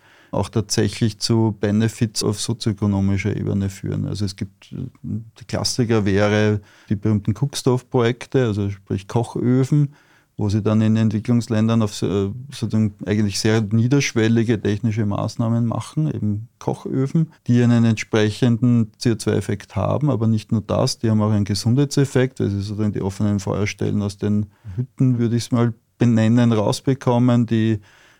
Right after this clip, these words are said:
Zeit schaffen, Zeitbudgets schaffen, weil sie halt kein Feuerholz mehr sammeln müssen, die eine Gender-Komponente haben, weil das meistens eben Frauen machen,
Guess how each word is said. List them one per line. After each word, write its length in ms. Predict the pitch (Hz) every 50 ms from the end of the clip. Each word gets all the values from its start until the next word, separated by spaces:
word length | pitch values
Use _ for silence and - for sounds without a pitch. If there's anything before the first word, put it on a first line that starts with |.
| -
Zeit 460 | - - 110 98 98 104 107 107 -
schaffen, 680 | - - 113 104 98 - - - - 117 113 110 110 110
Zeitbudgets 640 | - - 113 101 98 98 - 104 - - 110 104 101
schaffen, 440 | - - 107 101 98 - - - 110
weil 100 | 104 104
sie 100 | 95 107
halt 160 | 101 98 95
kein 180 | - - 107 104
Feuerholz 540 | - - 117 131 143 131 127 123 117 - -
mehr 140 | 120 113
sammeln 400 | 110 - 110 104 110 110 110 110
müssen, 360 | 110 107 107 107 - - 113 101
die 460 | - 104 101 101 101 104 104 104 98
eine 140 | - 107 104
Gender-Komponente 1080 | - - - 113 110 120 123 120 - 127 117 107 - - 107 107 107 107 104 - - 107
haben, 100 | 104 104
weil 100 | 104 98
das 180 | 104 101 -
meistens 380 | - - - 101 - - 110 110
eben 160 | 117 104 104
Frauen 380 | - - - - - 113 123 117
machen, 460 | 107 113 110 - - 120 113 110